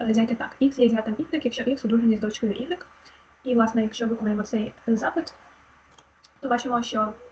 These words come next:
зятем є Джеймс, і він, е, одружений з Анною, тому це дійсно правильно. Е, далі поглянемо на визначення племінників та племінниць. І у вісімдесят першому рядку X – це племінниця Y, якщо Y є батьком або матір'ю Z,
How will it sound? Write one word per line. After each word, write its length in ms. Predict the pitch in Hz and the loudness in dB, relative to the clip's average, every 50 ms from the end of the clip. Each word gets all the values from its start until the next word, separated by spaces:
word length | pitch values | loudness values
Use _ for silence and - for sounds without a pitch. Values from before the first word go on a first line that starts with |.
| _ _ _ _ _ _ - | _ _ _ _ _ _ -2
зятем 340 | 233 220 233 226 - 226 214 | 2 2 2 2 2 2 2
є 280 | 214 214 202 190 185 - | 2 2 2 0 -2 -2
Джеймс, 360 | - 240 294 403 - - - _ - - - - - | -2 -2 -2 -2 -6 -12 -20 _ -20 -20 -20 -8 0
і 120 | 262 247 226 | 2 4 4
він, 220 | 240 269 269 254 | 4 4 2 0
е, 160 | 240 226 220 - | 0 -2 -2 -2
одружений 520 | 226 214 233 220 226 220 214 214 202 - - | -2 0 0 0 0 0 -2 -2 -2 -4 -8
з 120 | - - 262 | -8 -6 -4
Анною, 240 | 311 330 302 277 | -2 0 0 0
тому 160 | 262 220 233 233 | 0 -2 -4 -6
це 280 | - - 220 220 214 | -4 -4 -2 -2 0
дійсно 220 | 202 220 - 226 196 | -2 -2 -2 -4 -4
правильно. 300 | - 208 202 - 233 233 - _ _ _ _ _ _ _ _ _ _ _ _ _ _ _ _ _ - | -6 -6 -6 -6 -8 -12 -14 _ _ _ _ _ _ _ _ _ _ _ _ _ _ _ _ _ -4
Е, 140 | 240 233 220 | -4 -2 0
далі 160 | 254 294 330 | 0 0 2
поглянемо 320 | 285 247 247 254 262 247 | 2 0 0 0 2 4
на 80 | 226 226 | 4 6
визначення 600 | 233 240 233 233 - 240 220 220 214 214 214 220 - - _ _ | 4 4 0 -2 -2 -2 0 0 0 -2 -2 -4 -6 -12 _ _
племінників 400 | - 240 226 226 226 214 214 - | -2 -2 0 0 -2 -2 -4 -8
та 80 | - - | -8 -6
племінниць. 500 | - - 226 311 381 403 381 - - - _ _ - _ _ _ _ | -4 -2 -2 -2 -2 -4 -10 -14 -20 -20 _ _ -20 _ _ _ _
І 220 | - 247 240 240 - - - _ _ _ _ | -2 0 0 0 -2 -6 -14 _ _ _ _
у 60 | - | 0
вісімдесят 380 | 247 247 233 233 226 - 240 233 | 2 2 2 0 0 0 2 2
першому 280 | 233 226 - - 220 214 | 2 0 0 0 -2 -2
рядку 260 | - - 339 381 381 - - - | -2 -2 -2 -4 -4 -2 0 0
X – 220 | 285 - - - | 0 0 -2 -8
це 160 | - - 233 214 | -4 -2 -2 0
племінниця 380 | - 220 214 208 202 - 226 | 2 2 2 2 2 0 0
Y, 280 | - 294 311 320 302 285 | -2 0 0 0 0 0
якщо 200 | - 220 - 247 | 0 -2 -2 -2
Y 360 | 233 - 247 247 240 220 - | 0 0 0 2 2 0 2
є 80 | 240 214 | 2 2
батьком 340 | 202 202 277 - - 285 277 - | 2 0 0 0 2 2 2 4
або 120 | 202 214 | 2 2
матір'ю 340 | 214 208 - 226 202 202 - | 2 0 0 -4 -6 -8 -8
Z, 200 | - - - | -4 -2 -2